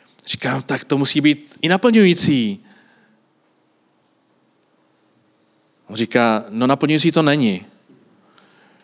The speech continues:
To se projedeš desetkrát tím Porsche, jedeš tři sta a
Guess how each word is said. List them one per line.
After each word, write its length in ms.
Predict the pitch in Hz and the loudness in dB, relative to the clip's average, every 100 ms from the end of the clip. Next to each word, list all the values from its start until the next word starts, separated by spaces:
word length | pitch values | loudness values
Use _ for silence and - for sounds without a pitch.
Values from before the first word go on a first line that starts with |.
| _ _ _ _ | _ _ _ _
To 80 | - | -6
se 180 | - 139 | -2 -2
projedeš 760 | - 139 139 156 156 - - - _ - | 0 2 4 4 2 0 -6 -12 _ -8
desetkrát 720 | 123 - 156 - 160 156 147 | -4 0 0 0 -2 0 -2
tím 180 | - 143 | -2 -2
Porsche, 680 | 117 127 - 160 156 156 156 - - - - - - - | -2 -2 0 2 4 2 -2 -10 -20 -20 -20 -20 -20 -6
jedeš 260 | 127 135 147 | 0 0 0
tři 220 | - 131 | -2 0
sta 600 | - - 143 139 147 147 117 | 0 2 2 4 2 2 0
a 400 | 123 123 120 | 0 2 0